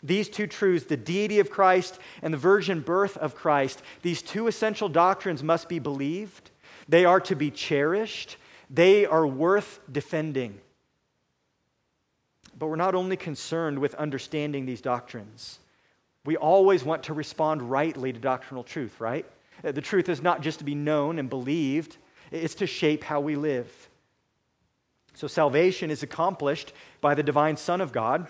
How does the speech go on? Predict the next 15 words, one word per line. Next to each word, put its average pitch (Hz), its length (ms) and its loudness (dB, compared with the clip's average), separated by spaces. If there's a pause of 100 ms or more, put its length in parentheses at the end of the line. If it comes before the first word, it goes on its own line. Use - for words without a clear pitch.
That's 143 220 -2
a 151 40 0
key 151 220 -4
doctrine. 135 480 -2 (280)
Salvation 175 520 4
depends 190 600 0
on 160 200 -2
the 170 80 -2
divine 165 580 2
power 214 460 4
of 156 180 -4
God. 131 380 2
This 156 180 -4
is 143 100 -6
essential. 143 600 -8